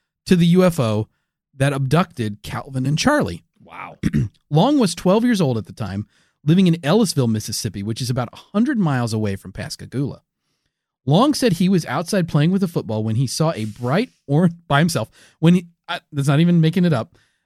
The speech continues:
Speaker 1: Um, Long said he was outside playing with a football by himself when he saw a bright orange ball of light headed south over his house. Long said he watched the light for fifteen minutes until it passed over the horizon. For the documentary,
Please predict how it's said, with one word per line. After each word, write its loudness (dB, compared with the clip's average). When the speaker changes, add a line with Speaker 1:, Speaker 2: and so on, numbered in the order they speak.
Speaker 1:
Um, 2
Long 2
said -2
he 2
was 2
outside 0
playing 4
with 4
a 0
football -4
by -4
himself -4
when -2
he -2
saw -2
a -6
bright 0
orange 2
ball 2
of 0
light -2
headed 4
south -2
over 0
his -4
house. -8
Long 4
said 0
he 2
watched 0
the -2
light -2
for -14
fifteen 0
minutes -2
until -4
it -10
passed -6
over -8
the -10
horizon. -6
For 6
the 4
documentary, 4